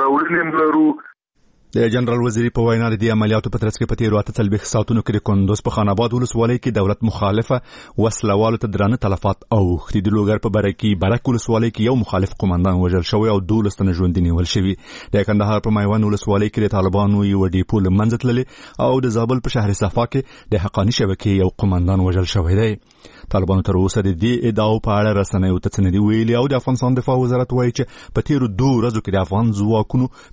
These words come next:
Speaker 2: پنځه تنه وژل شوي دي. د امریکا د مرستو نړیواله پرمختیایي اداره یا یو اس اید د ننګرهار د دریو ولسوالیو د کرنې د ریاست د مربوطو ادارو لپاره لمریزه برېښنا چمتو کوي. د یو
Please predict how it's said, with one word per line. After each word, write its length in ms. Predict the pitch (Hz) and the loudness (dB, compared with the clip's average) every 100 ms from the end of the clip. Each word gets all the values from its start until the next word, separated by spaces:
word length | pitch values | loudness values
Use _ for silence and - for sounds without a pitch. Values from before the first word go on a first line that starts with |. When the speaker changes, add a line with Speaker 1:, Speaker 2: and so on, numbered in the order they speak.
| - | -2
Speaker 2:
پنځه 360 | 107 85 85 - | -2 0 -2 -2
تنه 200 | 90 98 - 120 98 | -2 -2 -4 -2 0
وژل 340 | 95 87 90 - | 0 0 0 0
شوي 220 | 95 92 98 | 2 2 2
دي. 80 | 120 131 _ _ _ _ _ - - - - - - - - | 0 -2 _ _ _ _ _ -20 -20 -20 -20 -20 -20 -16 -2
د 120 | 127 139 | 0 0
امریکا 260 | 156 147 175 | -2 -2 -2
د 80 | 170 | 0
مرستو 260 | 156 151 156 | 0 0 -2
نړیواله 480 | 147 139 127 139 139 | -2 0 0 0 0
پرمختیایي 560 | - 131 - 131 131 143 | -2 -2 -2 -2 0 2
اداره 500 | 135 120 120 135 135 123 123 104 | 0 0 0 0 0 -2 -4 0
یا 160 | 110 123 143 147 | 0 2 0 0
یو 240 | 127 127 123 | 0 0 0
اس 100 | 127 - 139 | -2 -6 -2
اید 180 | 143 95 92 | -2 -2 -2
د 100 | 107 | 0
ننګرهار 500 | 113 110 107 123 113 | 0 0 0 -2 -2
د 100 | 120 98 | -4 -2
دریو 180 | 104 156 | 0 2
ولسوالیو 640 | 143 143 131 131 123 131 127 | 2 0 -2 0 0 2 0
د 100 | 117 - | -2 -2
کرنې 300 | 95 107 110 | 0 0 0
د 220 | 107 104 98 | 2 2 2
ریاست 460 | 92 90 87 131 110 | 0 0 0 -4 -2
د 160 | 120 117 | 0 2
مربوطو 340 | 101 92 135 147 131 | 0 0 -2 0 0
ادارو 240 | 123 135 135 | 2 2 0
لپاره 400 | 123 131 127 131 - | 0 0 2 0 0
لمریزه 680 | 104 92 95 98 120 123 131 - 101 | 0 2 2 2 0 0 -2 -2 -4
برېښنا 400 | 101 101 - 113 104 | 0 -2 0 -2 -2
چمتو 260 | 90 76 - | -6 -6 -2
کوي. 240 | 104 117 117 - - - - | 0 0 -2 -8 -20 -20 -4
د 120 | 101 | 0
یو 140 | 95 | 2